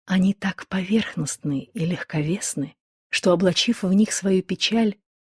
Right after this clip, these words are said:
вы тем самым облегчаете бремя, гнетущее вашу душу. Чем чаще вы будете рассказывать эту страшную историю, тем скорее ваша душа вернёт утраченную гармонию.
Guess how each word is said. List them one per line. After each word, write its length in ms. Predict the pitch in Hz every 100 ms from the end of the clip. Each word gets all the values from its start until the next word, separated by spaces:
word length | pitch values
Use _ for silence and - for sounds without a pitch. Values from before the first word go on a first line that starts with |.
| _ -
вы 200 | 180 196
тем 200 | - 190
самым 480 | - 180 196 185 180
облегчаете 760 | 185 175 170 - 214 208 - 180
бремя, 560 | 170 202 214 156 139 -
гнетущее 760 | 156 160 - 160 160 - 180
вашу 340 | 151 139 - 165
душу. 460 | 156 160 - 220 _ _ _ _ _ _ -
Чем 240 | - 180
чаще 540 | - 208 196 - - 165
вы 100 | 156
будете 380 | 175 165 -
рассказывать 560 | 180 151 - 180 165 175
эту 140 | 160
страшную 560 | 160 - 185 175 190 170
историю, 540 | - - 214 202 156 - _ _
тем 160 | - 185
скорее 540 | - 185 170 165 156
ваша 300 | 156 156 160
душа 420 | 156 147 - 165
вернёт 420 | 151 156 156 156 151
утраченную 580 | 151 151 - 160 151
гармонию. 680 | 151 156 151 151 147 147